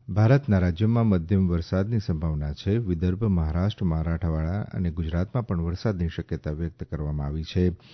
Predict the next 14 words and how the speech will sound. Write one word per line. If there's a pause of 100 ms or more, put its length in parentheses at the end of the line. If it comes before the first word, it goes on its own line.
(220)
દરમિયાન
રાષ્ટ્રીય
રાજધાની
અને
તેની
આસપાસના
વિસ્તારોમાં
ગઈ
રાત્રે
હળવોથી
મધ્યમ
વરસાદ
વરસ્યો
હતો.